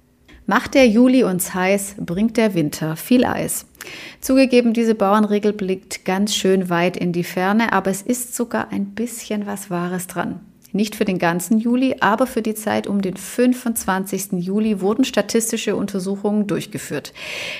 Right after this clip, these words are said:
Dieser Tag gilt als Lostag für die kommende Winterwitterung. Bei sommerlichem Wetter am sogenannten Jakobitag wird ein kalter Winter erwartet. Und es gibt sogar einen statistischen Zusammenhang zum Januar.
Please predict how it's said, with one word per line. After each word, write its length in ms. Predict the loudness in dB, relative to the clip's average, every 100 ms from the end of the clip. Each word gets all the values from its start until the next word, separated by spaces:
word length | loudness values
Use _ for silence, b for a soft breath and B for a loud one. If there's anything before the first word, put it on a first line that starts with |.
| B
Dieser 260 | 2 4 2
Tag 420 | 0 -4 -6 -4
gilt 300 | 0 0 2
als 240 | -2 0
Lostag 580 | -2 -2 -4 -4 -6 -6
für 140 | -8
die 140 | -8 -6
kommende 580 | -2 0 0 0 -2 2
Winterwitterung. 840 | 0 0 -2 -4 -8 -8 -8 -10 -12 B B B B -8
Bei 160 | -6
sommerlichem 600 | -2 2 2 2 2 2
Wetter 280 | 0 -4 -6
am 140 | -4 -2
sogenannten 540 | 0 0 0 0 -2
Jakobitag 1000 | -4 -6 -4 0 2 0 -2 -2 -2 -2
wird 160 | -4 -2
ein 200 | -4 -4
kalter 580 | -2 0 0 0 0 2
Winter 240 | 0 2
erwartet. 640 | 0 -2 -4 -6 -10 -14 -20 _ -14 -8
Und 60 |
es 160 | -6 -4
gibt 200 | -4 -2
sogar 320 | 2 4 4
einen 160 | 2 0
statistischen 720 | -4 -4 -2 -4 -4 -6 -4
Zusammenhang 600 | -4 -2 -2 -2 -2 -2
zum 160 | 0
Januar. 560 | 2 4 4 2 -2